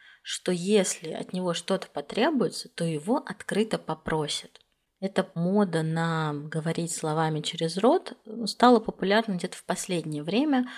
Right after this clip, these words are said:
Да, люди используют это клише, но не все готовы, на самом деле, открыто говорить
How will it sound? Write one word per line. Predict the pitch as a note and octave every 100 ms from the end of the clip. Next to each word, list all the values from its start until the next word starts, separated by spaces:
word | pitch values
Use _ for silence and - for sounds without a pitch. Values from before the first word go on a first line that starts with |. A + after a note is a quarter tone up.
| - _ -
Да, | F3 F#3
люди | F3 E3+ F#3
используют | - D4+ D#4+ A3 G3+
это | F3 E3+
клише, | - E3+ - F3 D#3+
но | E3 G3 A3 G3+ E3 -
не | - - F#3+ G3+
все | - F#3
готовы, | D3+ C#3 G3 A#3+ G#3 E3+ D3+ - - _ -
на | F3
самом | F3 E3+
деле, | G#3 F#3
открыто | - F3+ D#3+
говорить | D#3 D3 D3+ B3 B3